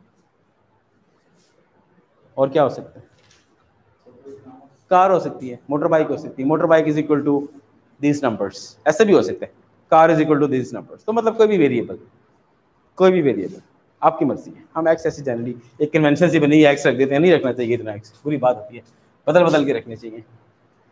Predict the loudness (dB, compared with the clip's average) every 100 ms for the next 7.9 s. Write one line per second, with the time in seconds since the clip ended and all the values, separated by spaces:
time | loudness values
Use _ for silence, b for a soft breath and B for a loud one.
0 | _ _ _ -4 0 2 4 4 4 4
1 | 4 4 4 6 4 4 4 4 4 4
2 | 4 4 4 4 4 2 0 0 0 0
3 | 0 -2 -4 -4 -2 0 2 4 2 0
4 | -8 -18 _ _ _ _ _ _ -4 2
5 | 2 2 2 2 2 -2 -2 0 0 0
6 | -4 -2 -4 -6 -8 -20 _ _ _ _
7 | _ _ _ _ _ 2 4 6